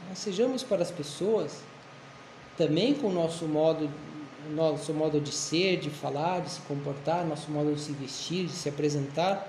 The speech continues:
seja também, ainda que seja um pouquinho, esse sorriso de Nossa Senhora para as pessoas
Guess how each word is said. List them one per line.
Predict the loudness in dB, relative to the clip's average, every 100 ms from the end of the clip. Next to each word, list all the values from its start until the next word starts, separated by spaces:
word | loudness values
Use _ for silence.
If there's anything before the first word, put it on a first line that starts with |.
| -12 -16 -18 -14
seja | 0 2 2
também, | 2 2 4
ainda | 4 4
que | 0
seja | 0 2
um | 2
pouquinho, | 2 -2 0 4 4 4 0 -10 -16 -18 -20 -14 -6
esse | -6
sorriso | -4 -2 2 2 2 0 -4 -6 -16 -18 -4
de | 0
Nossa | 0 0
Senhora | -6 -2 2 4 4 2 -2 -12 -16 0
para | 2
as | 2
pessoas | 0 -4 -2 2 4 4 0